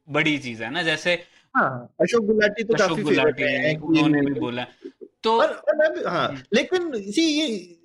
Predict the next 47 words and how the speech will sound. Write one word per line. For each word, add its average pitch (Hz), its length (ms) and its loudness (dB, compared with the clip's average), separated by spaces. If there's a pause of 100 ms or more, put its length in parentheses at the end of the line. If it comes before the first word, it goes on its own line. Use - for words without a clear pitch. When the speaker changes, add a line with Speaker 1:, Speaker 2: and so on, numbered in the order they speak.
(140)
Speaker 2:
again 277 220 2
वो 302 160 2
उसी 285 180 0
टाइप 277 220 2
की 285 60 -8
चीज 226 180 -2
है 254 60 2
कि 277 100 -8
ये 285 120 -2
इंपॉर्टेंट 262 600 2
है, 262 160 4
लेकिन 285 680 -4 (240)
हो 208 80 2
सकता - 220 0
है 285 60 2
लॉन्ग 226 240 4
रन 254 120 4
में, 247 500 2 (420)
जैसा 190 220 2
तुम 208 200 0
बोल 170 160 4
रहे 156 120 2
हो, 131 60 4
राइट, 214 200 2
कि 254 80 -4
लॉन्ग 196 300 2
Speaker 1:
हम्म। 214 180 0
Speaker 2:
रन 214 40 -2
में 233 360 2
फायदा 170 420 2
दिखेगा, 208 720 0 (400)
पर 240 100 4
वो 277 100 4
अभी 294 140 2
बोल 254 260 4
रहे 311 140 2
हैं 311 80 0
कि 320 60 -2
लॉन्ग 226 220 2
रन 254 120 2
में 262 100 0
फायदा 247 260 2
दिखेगा 220 380 2
ही 247 100 2
दिखेगा, 208 400 0
लेकिन, 254 500 -4
अ, 185 220 4